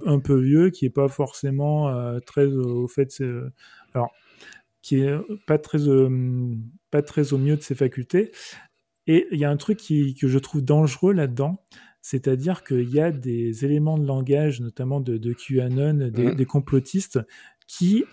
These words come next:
Speaker 1: euh, qui percolent. C'est-à-dire qu'il y a, euh, moi, j'ai, j'ai entendu des, des gens me dire, euh, « Ouais, non, mais Biden, euh, de toute façon, euh, il est, il, il prend, il prend de la drogue. » Euh,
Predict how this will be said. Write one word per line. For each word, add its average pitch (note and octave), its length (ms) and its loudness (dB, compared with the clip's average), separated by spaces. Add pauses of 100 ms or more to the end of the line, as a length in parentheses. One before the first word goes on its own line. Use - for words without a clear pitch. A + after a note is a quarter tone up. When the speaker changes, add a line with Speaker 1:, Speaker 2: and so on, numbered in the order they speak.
(220)
Speaker 1:
euh, C3 520 0 (320)
qui E3+ 160 -2
percolent. D#3 640 0 (640)
C'est-à-dire C#3 600 -2
qu'il D3+ 320 -4
y D3 100 2
a, G#3 260 0 (140)
euh, B2 380 -2 (920)
moi, D3 120 4
j'ai, D#3 220 0
j'ai C3+ 140 -2
entendu C#3+ 440 0
des, A#2+ 260 2
des B2+ 180 4
gens E3 240 2
me C3 180 2
dire, D#3 360 0
euh, « B2 180 -2
Ouais, C#3+ 240 2
non, D3 180 0
mais A#2+ 160 -2
Biden, B2+ 580 2
euh, A#2+ 200 0
de A2+ 40 -2
toute - 140 -8
façon, D3+ 500 2
euh, A#2 480 0
il B2 220 -2
est, A#2+ 100 2
il, A#2+ 220 -4 (120)
il B2 120 -6
prend, - 240 -4
il C#3 160 -2
prend C#3+ 200 -2
de C3 120 2
la A#2+ 120 0
drogue. » C#3 520 2
Euh, A#2+ 200 -2